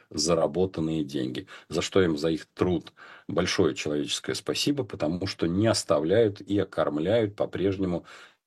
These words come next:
наших, м, э, избранников. Ну, а с точки зрения, конечно, финансовых, финансовой грамотности, им следует чаще обращать внимание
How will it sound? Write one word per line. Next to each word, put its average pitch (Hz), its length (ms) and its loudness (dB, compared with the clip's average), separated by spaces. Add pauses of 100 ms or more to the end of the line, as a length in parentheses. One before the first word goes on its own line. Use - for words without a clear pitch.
(220)
наших, 92 480 0 (420)
м, 80 240 -4
э, 82 260 -2
избранников. 73 720 0
Ну, 104 280 2
а 82 120 4
с - 80 -10
точки - 280 -4
зрения, 78 220 -2
конечно, 73 400 -2
финансовых, 82 840 0 (100)
финансовой 73 480 -2
грамотности, 117 760 0 (360)
им 110 220 -2
следует 95 460 0
чаще 107 460 2
обращать 82 480 0
внимание 95 520 0